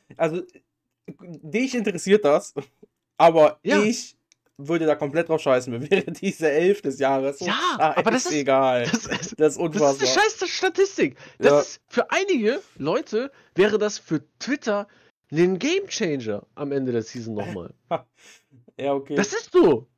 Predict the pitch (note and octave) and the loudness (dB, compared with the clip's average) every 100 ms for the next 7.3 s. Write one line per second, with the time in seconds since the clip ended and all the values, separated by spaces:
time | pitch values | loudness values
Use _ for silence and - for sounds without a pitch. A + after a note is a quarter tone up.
0 | _ C3 E3 E3+ C3+ B2 D3+ D3 E3+ F3 | _ 4 6 8 6 -4 -12 -8 -4 -2
1 | D#3 E3 E3 D#3+ E3 D#3 E3+ F3 - D3 | 0 0 -4 0 2 2 0 -2 0 0
2 | - C3+ C#3+ C#3 D3+ D#3 D#3 D3+ C3 C#3 | 0 -4 -4 0 2 4 2 0 0 0
3 | C#3 A#2 A2 B2 B2+ C#3 C3 A#2+ A2 G#2+ | -2 -6 -10 -14 -10 -8 -6 -6 -8 -8
4 | A2 A#2 A#2 B2+ B2 B2+ F#2+ G2+ A2+ A2+ | -10 -10 -6 -6 -6 -10 -8 -6 -6 -4
5 | A2+ A#2 A#2 G#2+ E3 B2+ G#2+ G2+ G2 A#2 | -4 -6 -6 -2 0 0 -2 -6 -2 2
6 | C#3+ D3+ D#3+ F3 E3 D#3+ D#3+ C#3+ C#3 B2 | 4 2 0 -6 -2 -2 -2 -4 -4 -4
7 | G#2 G2+ | -4 -6